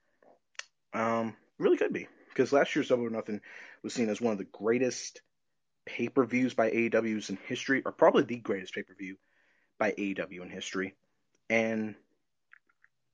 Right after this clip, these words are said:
that's it for the Keeping It two hundred, episode eleven. Make sure to check us out on Spotify and others. And thank you for watching. Talk to you guys, um, well,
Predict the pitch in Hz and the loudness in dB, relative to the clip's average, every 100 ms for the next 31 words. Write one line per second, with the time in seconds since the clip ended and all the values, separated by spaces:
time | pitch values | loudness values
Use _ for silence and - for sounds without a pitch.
0 | _ - _ _ - 160 - 196 - 131 | _ -20 _ _ 4 4 8 6 8 4
1 | 123 113 110 104 - - _ _ - - | 4 0 0 -6 -18 -20 _ _ -10 -4
2 | 135 - 170 151 - - - - 160 - | -2 2 6 6 6 -2 -6 -2 -2 4
3 | 139 135 139 - - - - - _ - | 4 4 2 0 -20 -20 -20 -20 _ 0
4 | 123 120 131 110 123 135 139 131 _ _ | 0 2 2 8 8 8 6 -2 _ _
5 | _ 113 120 - 101 - 127 110 - 107 | _ -6 -4 -4 -6 -4 -4 -6 -8 -8
6 | 98 - - - - 127 131 - 120 120 | -8 -12 -14 -12 2 4 4 2 -2 0
7 | 120 120 _ _ _ _ _ - 110 95 | -4 -8 _ _ _ _ _ -8 -6 -4
8 | 95 - - 135 139 139 139 - - _ | -8 -8 0 4 4 4 0 -10 -18 _
9 | _ _ _ _ _ _ _ 117 113 117 | _ _ _ _ _ _ _ -6 -4 -4
10 | 117 117 113 _ _ _ _ 117 113 135 | -6 -8 -12 _ _ _ _ -2 -2 -6
11 | - 120 127 139 - 156 - - - _ | -2 4 6 6 4 -6 -10 -20 -20 _
12 | - 107 113 117 110 - _ _ 107 107 | -8 -8 -2 -2 -2 -8 _ _ -8 -8
13 | 107 104 - _ _ _ _ _ _ 131 | -8 -12 -14 _ _ _ _ _ _ 0
14 | 127 | 0